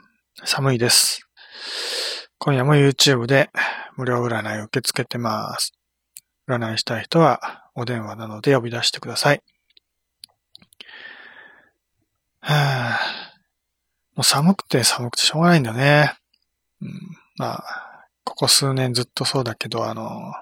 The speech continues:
私の部屋の中には暖房がない。いつからこんな生活してるんだろう、私は。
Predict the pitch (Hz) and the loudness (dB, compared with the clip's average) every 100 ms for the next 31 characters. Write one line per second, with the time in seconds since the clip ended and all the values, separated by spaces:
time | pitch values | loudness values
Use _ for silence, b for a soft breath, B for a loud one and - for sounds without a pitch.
0 | - 139 135 147 123 143 147 151 147 120 | -8 -2 0 2 2 4 4 4 2 0
1 | 110 - - - _ B B B B B | -2 -4 -6 -8 _ B B B B B
2 | B B B B _ 135 151 156 156 147 | B B B B _ 2 2 2 2 2
3 | 147 147 139 117 - _ _ - 196 - | 4 4 4 0 -8 _ _ -2 0 2
4 | - 120 - 120 117 123 117 - - 127 | 2 0 -2 -2 0 -2 -2 -4 -4 -4
5 | 107 110 127 - - - - - | -10 -14 -16 -14 -14 -14 -14 -16